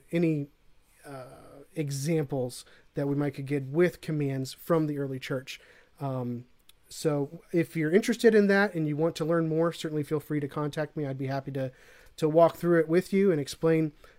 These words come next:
uh, what Scripture says. And, uh, if you wanna study it out for yourself, take these six questions that we went through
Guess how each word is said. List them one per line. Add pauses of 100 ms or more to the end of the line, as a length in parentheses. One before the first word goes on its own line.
uh,
what
Scripture
says. (320)
And,
uh,
if
you
wanna
study
it
out
for
yourself, (280)
take
these
six
questions
that
we
went
through